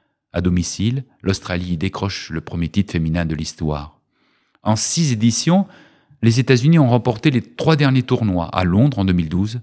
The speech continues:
Rio en deux mille seize et Tokyo en deux mille vingt et un. Les douze équipes masculines de water polo qualifiées pour les Jeux olympiques de Paris deux mille vingt-quatre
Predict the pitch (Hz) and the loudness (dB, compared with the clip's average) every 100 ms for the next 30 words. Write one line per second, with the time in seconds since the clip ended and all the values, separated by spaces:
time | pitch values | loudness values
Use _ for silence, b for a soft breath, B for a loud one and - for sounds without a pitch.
0 | _ - 107 117 139 92 87 78 - 85 | _ -2 2 4 6 4 2 0 -2 -2
1 | 87 95 b b 98 98 107 85 - 87 | -4 -10 b b -4 0 0 -2 -4 -4
2 | 78 78 80 76 76 - 73 69 71 _ | -4 -6 -8 -8 -12 -10 -12 -12 -20 _
3 | _ _ _ _ _ _ _ _ _ _ | _ _ _ _ _ _ _ _ _ _
4 | 117 113 160 160 127 156 135 113 101 - | 2 4 4 2 0 -2 -2 -2 -4 -6
5 | 104 147 123 95 - 82 95 107 147 90 | -2 -2 0 -4 -4 -6 -2 0 0 -6
6 | 82 - 127 - 80 80 76 85 87 85 | -8 -6 -6 -6 -10 -10 -8 -4 -2 -2
7 | 131 113 85 92 90 107 87 82 80 78 | -4 -6 -6 -4 -2 -2 -2 -2 -2 -4
8 | 95 110 | -4 -4